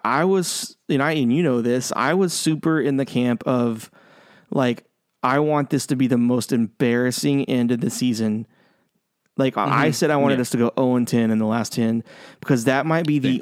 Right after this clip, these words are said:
Speaker 1: only
Speaker 2: Yeah.
Speaker 1: way this guy wakes up and listens to Nico. If, and if Nico's the problem, then fine, that's an easy fix.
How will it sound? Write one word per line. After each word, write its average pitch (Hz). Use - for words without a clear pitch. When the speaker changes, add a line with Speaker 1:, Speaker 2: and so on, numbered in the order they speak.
Speaker 1:
only 139
Speaker 2:
Yeah. 139
Speaker 1:
way 127
this 123
guy 127
wakes 131
up 123
and 123
listens 120
to 135
Nico. 120
If, 135
and 131
if 123
Nico's 151
the 208
problem, 214
then 135
fine, 123
that's 127
an 131
easy 123
fix. -